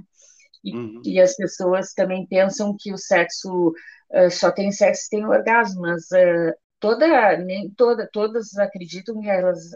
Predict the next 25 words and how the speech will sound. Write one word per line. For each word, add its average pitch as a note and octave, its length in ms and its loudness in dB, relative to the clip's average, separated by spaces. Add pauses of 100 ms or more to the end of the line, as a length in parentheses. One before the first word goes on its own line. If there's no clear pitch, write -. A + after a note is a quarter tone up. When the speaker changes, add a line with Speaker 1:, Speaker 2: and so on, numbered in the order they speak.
Speaker 1:
relação E3+ 460 0
sexual F3+ 340 -4
pode F#3+ 260 0
terminar, F3+ 460 -2 (500)
eh, F#3 220 8
em F3+ 260 0
orgasmo E3+ 680 4
de F3+ 220 -2
ambas F3+ 240 2
as E3+ 180 -2
partes, F#3+ 360 -2
mas G3 200 -4
às G3+ 160 -2
vezes G3 340 -10
isso G#3+ 120 -12
não G#3+ 140 -6
é G#3+ 80 -4
verídico, B3 580 -4
às D#3 140 -2
vezes E3+ 240 0
a F#3+ 100 2
pessoa F#3+ 420 0
naquele F#3 300 -4
momento F3+ 360 -2
tá G3 140 -4